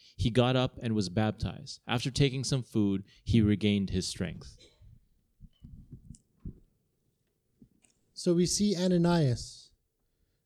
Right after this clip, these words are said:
Speaker 2: He had a moment of weakness, questioning God. "But God, really?" And God affirms him again and says, "Listen, this is my plan. Go and do it." Without any question, it seems,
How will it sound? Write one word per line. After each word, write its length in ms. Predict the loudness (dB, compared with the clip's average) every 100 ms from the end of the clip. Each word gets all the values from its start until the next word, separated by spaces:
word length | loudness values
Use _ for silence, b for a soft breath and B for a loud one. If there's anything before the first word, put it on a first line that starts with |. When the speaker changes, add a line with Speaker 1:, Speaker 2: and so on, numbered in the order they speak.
| _ _ _
Speaker 2:
He 140 | 6
had 100 | 8
a 60 | 8
moment 320 | 8 8 8
of 120 | 6
weakness, 480 | 6 4 4 2 0
questioning 600 | 2 2 2 0 2 2
God. 280 | 4 2 0 -6 -20 -20 _ _ _ _ _ _ _ _ _ _ _
"But 180 | 2 4
God, 400 | 4 6 4 0 -6
really?" 520 | 2 4 6 2 0 _ _ _ _ -20 -20 _ _ _ _ _ -4
And 140 | 0
God 220 | 2 2
affirms 360 | 2 2 2 2
him 120 | 2
again 280 | 2 2 4
and 120 | 2
says, 200 | 2 2
"Listen, 500 | 2 2 2 2 2
this 200 | 2 2
is 120 | 2
my 140 | 4 8
plan. 540 | 10 8 4 -2 -6 -10 _ _ _ _ 2
Go 160 | 6
and 120 | 8
do 160 | 8 8
it." 300 | 6 2 -12 _ _ _ _ _ _ _ _ _ -20 -20 _ _ _
Without 360 | -2 2 4 4
any 160 | 4 4
question, 480 | 4 2 2 -2 0
it 220 | 0 0
seems, 640 | 2 2 2 0 -4 -14